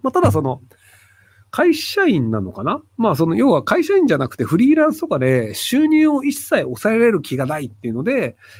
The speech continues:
ひたすら一生逃げ切ってやるぜっていうので行くのであればいいと思います。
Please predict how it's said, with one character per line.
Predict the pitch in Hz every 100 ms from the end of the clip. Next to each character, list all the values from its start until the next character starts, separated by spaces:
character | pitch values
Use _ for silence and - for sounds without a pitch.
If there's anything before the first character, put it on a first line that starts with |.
| -
ひ | -
た | 254
す | 254
ら | 302 277
一 | 196
生 | - 262 247
逃 | 190
げ | 240
切 | 302
っ | 247
て | -
や | 247
る | 247
ぜ | 277 - 117
っ | _ -
て | 143
い | 165 180
う |
の | 175 156
で | 190
行 | 220 208
く | 180
の | 392 359
で | 320
あ |
れ | 320
ば | 311
い | 180
い |
と | 131
思 | 101
い |
ま | 98
す。 | - -